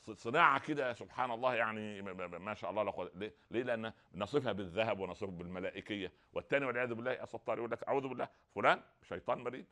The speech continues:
فلان والعياذ بالله مفرق بين الأحبة، فلان"، سبحان الله. حتى في ال-، في بعض المصالح، أول ما ي-، يدخل موظف معين،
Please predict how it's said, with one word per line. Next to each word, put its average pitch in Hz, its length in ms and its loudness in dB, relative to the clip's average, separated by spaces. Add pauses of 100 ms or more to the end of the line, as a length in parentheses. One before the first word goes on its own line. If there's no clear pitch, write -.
فلان 131 320 0 (200)
والعياذ 127 340 4
بالله 127 380 0
مفرق 139 320 6
بين 139 160 -2
الأحبة، 123 380 -2
فلان"، 135 360 0 (320)
سبحان 113 320 -2
الله. 104 180 -6 (240)
حتى 120 240 2
في 117 60 2
ال-، 107 340 2 (300)
في 120 60 -6
بعض 135 240 10
المصالح، 127 580 2 (120)
أول 120 160 4
ما 117 120 -2
ي-، 113 60 -2
يدخل 123 380 -4
موظف 110 420 0
معين، 98 320 -4